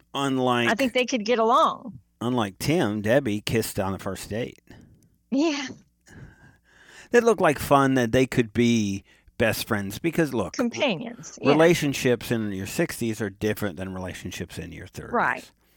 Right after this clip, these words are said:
Speaker 2: They're just really looking for a companion.
Speaker 1: They look like,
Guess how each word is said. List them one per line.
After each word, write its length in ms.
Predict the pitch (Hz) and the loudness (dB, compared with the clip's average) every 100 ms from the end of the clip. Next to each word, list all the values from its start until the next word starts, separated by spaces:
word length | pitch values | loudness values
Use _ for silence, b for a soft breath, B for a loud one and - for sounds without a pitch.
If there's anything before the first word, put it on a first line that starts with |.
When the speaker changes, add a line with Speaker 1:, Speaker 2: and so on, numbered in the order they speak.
| - | -10
Speaker 2:
They're 120 | 233 | -8
just 260 | 220 226 202 | -4 -4 0
really 260 | 202 196 | 2 2
looking 240 | 185 190 175 | 0 -2 -4
for 120 | 170 | -4
a 40 | |
companion. 720 | - 165 - - - - - - - | -4 -8 -10 -10 -14 -18 -20 -20 -6
Speaker 1:
They 140 | 123 | -2
look 220 | 170 190 143 | 2 2 4
like, 380 | 123 123 - | 2 2 -4